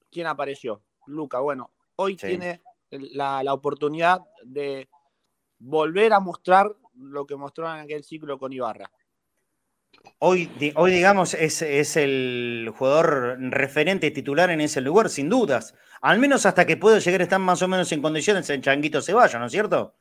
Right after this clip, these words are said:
Speaker 1: Sí,
Speaker 2: Que ahí
Speaker 1: sí,
Speaker 2: tal
Speaker 1: claro.
Speaker 2: vez tendrá una competencia algo más, más cercana.
Speaker 1: Y en el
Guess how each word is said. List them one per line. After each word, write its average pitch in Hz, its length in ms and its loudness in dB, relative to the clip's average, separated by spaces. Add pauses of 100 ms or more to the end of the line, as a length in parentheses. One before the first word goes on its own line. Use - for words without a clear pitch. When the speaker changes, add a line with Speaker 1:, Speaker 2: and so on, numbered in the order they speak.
(140)
Speaker 1:
Sí, 156 200 -6
Speaker 2:
Que 127 60 2
ahí 165 180 6
Speaker 1:
sí, 175 40 2
Speaker 2:
tal 160 120 6
Speaker 1:
claro. 175 160 8
Speaker 2:
vez 185 140 -4 (380)
tendrá 160 280 6
una 165 200 8
competencia 160 520 4
algo 151 180 2
más, 135 380 0
más 151 180 2
cercana. 160 540 6 (760)
Speaker 1:
Y 180 360 -4
en 165 160 -2
el 170 500 -8